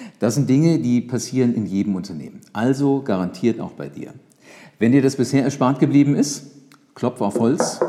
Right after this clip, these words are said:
du hast Glück gehabt. Es wird irgendwann auch mal auf dich zukommen. Und schon vor vielen, vielen Jahren, im Mittelalter, gab es schlechte Nachrichten, die dem Herrscher überbracht werden mussten. Damals allerdings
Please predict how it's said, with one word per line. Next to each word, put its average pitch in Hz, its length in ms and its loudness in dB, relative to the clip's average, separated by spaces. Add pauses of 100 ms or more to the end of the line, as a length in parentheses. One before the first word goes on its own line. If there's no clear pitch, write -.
(320)
du 95 100 -4
hast 92 160 -6
Glück 98 180 -2
gehabt. - 380 -12
Es 98 260 -10
wird 143 340 0
irgendwann 135 600 2
auch 98 120 -10
mal 92 180 -6
auf - 260 -12
dich - 260 -2
zukommen. - 540 -16 (880)
Und 117 400 2
schon 143 220 0
vor 147 140 0
vielen, 196 360 2
vielen 160 280 4
Jahren, 101 360 0
im 131 160 4
Mittelalter, 127 520 0
gab 107 280 -4
es 135 100 -4
schlechte 113 380 -2
Nachrichten, 120 680 -2 (480)
die 147 280 0
dem 135 180 4
Herrscher 131 400 -2
überbracht 117 560 -4
werden 80 280 -10
mussten. - 340 -18 (460)
Damals 165 520 -2
allerdings 92 720 -8